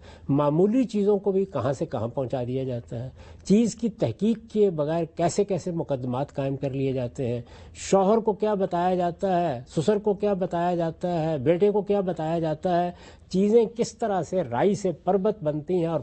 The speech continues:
پربت سے رائی بنتی ہیں، یہ ہم گھروں کے اندر مشاہدہ کرتے ہیں۔ تو وہی کلچر جو گھروں کے اندر فساد پیدا کرتا ہے، جس میں خاندانوں کے اندر لوگوں کے لیے جینا مشکل ہوتا ہے،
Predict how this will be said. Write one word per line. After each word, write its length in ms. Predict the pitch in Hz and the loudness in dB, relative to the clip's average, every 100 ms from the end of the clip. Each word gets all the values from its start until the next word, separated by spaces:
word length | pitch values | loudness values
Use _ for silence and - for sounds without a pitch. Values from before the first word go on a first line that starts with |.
| - | 0
پربت 340 | 180 185 202 | 2 2 -2
سے 120 | - | -2
رائی 180 | 123 127 | -4 -4
بنتی 400 | 160 156 143 196 165 | -2 -4 0 2 2
ہیں، 100 | 151 - - - | -2 -8 -20 -8
یہ 120 | 175 | -4
ہم 180 | 160 175 | -2 0
گھروں 260 | 117 170 233 | 2 2 0
کے 100 | 240 | -4
اندر 200 | 214 208 | -4 -4
مشاہدہ 440 | 175 175 170 180 165 | -4 -4 -2 -2 -4
کرتے 260 | 139 - | -8 -8
ہیں۔ 120 | 147 151 - - - - | -10 -10 -16 -20 -6 0
تو 120 | 151 | 0
وہی 320 | 131 156 220 247 - | 0 2 2 0 -2
کلچر 400 | 135 - 135 120 - - - | -2 -2 -4 -4 -10 -20 -16
جو 200 | 127 151 | -4 -2
گھروں 360 | 147 117 139 240 | -2 0 2 4
کے 180 | 208 160 | 2 -4
اندر 220 | 127 127 | -4 -8
فساد 380 | - 123 127 147 - | -8 -6 -4 -4 -6
پیدا 240 | 147 143 | -8 -6
کرتا 460 | 143 127 - 160 127 | -8 -12 -12 -12 -10
ہے، 120 | 127 | -6
جس 280 | 123 151 185 | -6 -4 -2
میں 100 | 175 - | -2 -2
خاندانوں 640 | 135 123 120 127 156 202 | -6 -6 -4 -2 2 0
کے 160 | 202 151 | 0 -2
اندر 280 | 139 139 147 | -2 -4 -6
لوگوں 400 | 120 127 160 156 | -4 -2 -2 -2
کے 120 | 156 | -4
لیے 140 | 147 | -4
جینا 340 | 113 127 160 185 | -2 0 2 0
مشکل 340 | 160 - 165 | -2 -4 -4
ہوتا 280 | 139 135 135 | -4 -4 -6
ہے، 140 | 135 | -6